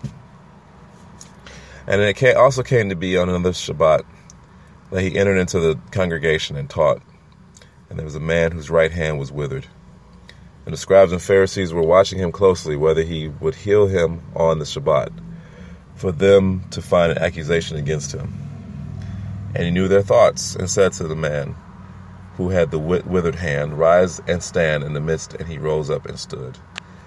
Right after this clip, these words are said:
Then Yahushua said to them, 'I ask you, is it right to do good on the Shabbat, or to do evil, to save a life, or to destroy it?' And looking around at them, he said to the man, 'Stretch out your hand.'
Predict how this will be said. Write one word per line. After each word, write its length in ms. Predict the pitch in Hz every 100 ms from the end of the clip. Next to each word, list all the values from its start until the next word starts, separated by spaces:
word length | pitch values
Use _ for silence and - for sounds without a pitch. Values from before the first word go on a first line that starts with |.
| - - - -
Then 100 | 82
Yahushua 480 | 87 110 110 98
said 220 | - - -
to 100 | 80
them, 180 | 73 -
'I 140 | 85
ask 320 | 87 95 - 85
you, 140 | 73
is 180 | 65 78
it 40 |
right 240 | 78 85 80
to 80 |
do 140 | 73 76
good 400 | 80 90 95 -
on 140 | 82 82
the 40 |
Shabbat, 440 | - 76 85 85 - - - -
or 80 | 82
to 80 | 76
do 120 | 76
evil, 460 | - 82 69 69 69 - - - - -
to 100 | -
save 300 | - 85 76
a 40 |
life, 360 | 76 78 78 -
or 80 | 78
to 80 | 71
destroy 360 | 67 - 69
it?' 200 | 64 - - - - - - - - - -
And 100 | 82
looking 260 | 82 82
around 260 | 87 90 85
at 120 | 71
them, 260 | 76 71 69 - - - - - - - - - -
he 120 | 87
said 280 | - 87 82
to 100 | 76
the 80 | 78
man, 320 | 76 71 71
'Stretch 320 | - 85 -
out 160 | 78 87
your 120 | 82
hand.' 400 | 92 80 69